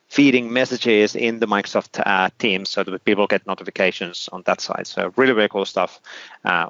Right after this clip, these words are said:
on that one. Thank you, Aika, uh, on explaining the process and model and all of the details. Uh, Paolo Pialorsi had a new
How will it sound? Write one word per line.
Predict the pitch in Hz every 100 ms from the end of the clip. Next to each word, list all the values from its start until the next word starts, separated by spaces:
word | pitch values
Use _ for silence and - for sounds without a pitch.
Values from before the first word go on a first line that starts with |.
| 95
on | 90
that | - 98 -
one. | 87
Thank | - 98 -
you, | 92 92
Aika, | 98 95 - 139 131 -
uh, | 90 87 90
on | 90 90
explaining | 90 - 95 92 87 87
the | -
process | - 156 160 147 120
and | 113
model | 107 104 104 - - - - - -
and | 87 85
all | 87 85 85
of | -
the | 85
details. | - 117 110 - - - - - _ _ _ _ _ _ - - - - - - _ _ _ _ -
Uh, | 127 123 123 120 120 _
Paolo | - 165 175
Pialorsi | - 127 135 151 165
had | 135 117
a | 117
new | 120